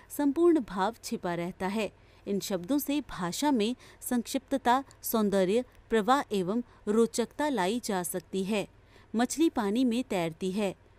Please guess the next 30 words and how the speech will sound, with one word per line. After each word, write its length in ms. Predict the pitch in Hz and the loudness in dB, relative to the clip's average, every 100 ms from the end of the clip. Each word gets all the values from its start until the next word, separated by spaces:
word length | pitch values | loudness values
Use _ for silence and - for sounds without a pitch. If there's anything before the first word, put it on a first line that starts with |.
| - | -8
मछली 500 | 185 190 - 180 240 269 - - | -2 -2 -2 -4 -4 -4 -12 -4
जलचर 440 | 185 202 185 302 | 0 0 0 -2
है, 260 | 254 220 147 - - - | -2 -4 -6 -12 -20 -4
रामू 280 | 220 247 302 | 2 4 2
की 140 | 294 | 0
तबीयत 400 | 262 196 180 247 | -4 -2 -2 -2
खराब 420 | - 208 170 160 | -4 -6 -4 -4
है, 220 | 185 202 151 - - 180 | -4 -6 -6 -18 -12 -4
रामू 440 | 185 170 185 254 - - | -4 -2 -2 -2 -6 -10
बीमार 380 | 196 226 233 294 | -4 -2 0 -2
है, 240 | 262 226 156 - - - | -2 -8 -8 -16 -20 -4
प्रिया 280 | 285 294 320 | 0 2 2
चित्र 340 | - 285 - | -2 -6 -6
बनाती 540 | 269 214 190 175 240 247 | -6 -2 -2 -2 -2 -2
है, 240 | 226 170 - - - | -2 -6 -8 -20 -6
प्रिया 380 | 214 180 175 247 - - | -2 0 -2 -6 -16 -6
चित्रकार 540 | 254 254 262 262 320 | -4 -4 -4 -4 -4
है। 380 | 254 185 - - - - _ _ _ _ _ _ _ _ | -4 -6 -6 -20 -20 -20 _ _ _ _ _ _ _ _
जो 120 | 208 | -4
शब्द 300 | 269 320 294 | -2 -2 -4
अनेक 420 | - - 233 254 - | -4 -2 -2 -2 -4
शब्दों 380 | 220 190 247 | -8 -6 -4
के 180 | 294 277 | -2 -4
स्थान 360 | 262 208 202 240 | -6 -6 -4 -4
पर 220 | - 233 | -4 -6
प्रयोग 340 | 233 202 180 175 | -4 -2 -2 -2
किए 220 | 185 185 | -4 -4
जाते 360 | 175 170 165 269 | -4 -8 -2 0
हैं, 260 | 254 240 - - - | 0 -4 -10 -20 -6
उन्हें 360 | 196 196 208 | -2 0 -2